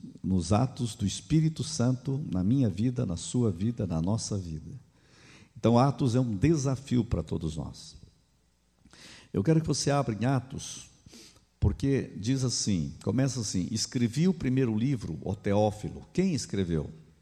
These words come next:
Lucas. Lucas tá dizendo o seguinte: "Esse livro é o segundo, eu já escrevi o primeiro. Escrevi o primeiro livro, ó Teófilo, ó Teófilo, relatando todas as coisas que Jesus começou a fazer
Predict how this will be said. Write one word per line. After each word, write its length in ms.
Lucas. 720
Lucas 320
tá 120
dizendo 400
o 20
seguinte: 480
"Esse 260
livro 320
é 40
o 80
segundo, 680
eu 120
já 120
escrevi 440
o 60
primeiro. 580
Escrevi 420
o 60
primeiro 440
livro, 360
ó 40
Teófilo, 720
ó 120
Teófilo, 720
relatando 720
todas 480
as 160
coisas 440
que 160
Jesus 400
começou 460
a 60
fazer 600